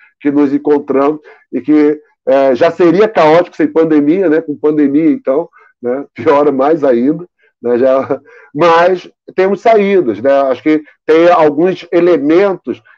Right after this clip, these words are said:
que eu acho que são fundamentais, e eu vou pegar aqui um gancho até pra poder, é, é,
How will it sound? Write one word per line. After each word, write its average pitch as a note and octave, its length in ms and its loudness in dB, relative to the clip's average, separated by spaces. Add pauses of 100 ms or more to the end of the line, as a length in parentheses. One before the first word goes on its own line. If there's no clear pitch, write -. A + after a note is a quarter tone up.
(120)
que C#3 60 -4
eu C#3 40 2
acho D3 200 0
que - 80 -20
são D3+ 200 -2
fundamentais, D3+ 880 -2 (800)
e B2+ 60 -4
eu C#3+ 80 2
vou C3+ 140 -2
pegar C3+ 280 0
aqui C#3+ 160 -4
um D3+ 140 2
gancho C3 460 -2 (300)
até A2+ 260 -2
pra C#3+ 100 0
poder, C3 520 0 (280)
é, A2+ 880 0
é, G2+ 280 -4